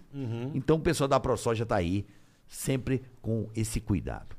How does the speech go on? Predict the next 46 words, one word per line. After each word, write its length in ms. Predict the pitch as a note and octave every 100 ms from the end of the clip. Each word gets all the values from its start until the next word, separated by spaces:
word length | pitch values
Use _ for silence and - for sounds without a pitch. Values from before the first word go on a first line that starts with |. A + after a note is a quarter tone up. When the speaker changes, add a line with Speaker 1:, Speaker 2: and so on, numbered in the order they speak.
| -
Speaker 2:
Tá 160 | F#3
bom? 100 | -
Speaker 1:
Arroba 280 | F#3 A3 A#3+
a 120 | F#3+
ProSoja 680 | F#3 E3+ C3 - D#3 D3 D3+
M 200 | D#3 D3
T, 160 | - G#2
Speaker 2:
Ou 60 |
nas 120 | F2+
Speaker 1:
rapaziada. 300 | - E3+ F#3 A2+
Speaker 2:
redes 140 | C#3+
sociais 360 | - A#2+ B2 A#2+
do 80 | B2
YouTube, 360 | A2+ G#2 C3+
a 60 | B2
ProSoja. 640 | A2+ G2+ - A2+ A#2 A2 A#2+
Speaker 1:
Mandou 400 | B3 F#3+ F3 F#3
bem, 220 | C#3 A#2+
Carica. 500 | G#2 B2 A#2 G#2 F#2
Speaker 2:
Tá 100 | G#2
bom? 280 | G#2+ C#3 E3+
Pessoal 400 | B2+ C#3 - C3+
Speaker 1:
Mandou 160 | C3+ -
Speaker 2:
do 40 |
Mato 180 | C3 A2+
Speaker 1:
bem. 80 | A#2+
Speaker 2:
Grosso, 280 | C3+ G#2+ A#2+
um 60 |
beijo 320 | F#2 A2+ A#2+ A2
a 20 |
Speaker 1:
Valeu, 440 | C3 C#3 C3 D3
Speaker 2:
todos 120 | C#3+
vocês 240 | B2 C#3+ -
Speaker 1:
a 40 |
ProSoja 300 | B2 C#3+ C#3
Speaker 2:
aí. 40 | C#3
Speaker 1:
M 140 | C3+
T. 340 | - D3 A#2 D#2+ - - -
Speaker 2:
Vamos 280 | D#2 G#2+ C#3
nessa 340 | A#2 C3+ B2+ C#3
e 40 |
hoje 200 | C#3 A#2
recebendo 600 | C#3 C3+ G2+ G2 A#2+ A2+ - -
essa 240 | A2 - G#2+
professora 640 | - C3 A2 - B2 G#2
maravilhosa, 1160 | D#2 F#2 C3+ A#2+ A#2 E2+ B1+ F2 G#2+ F#2 G2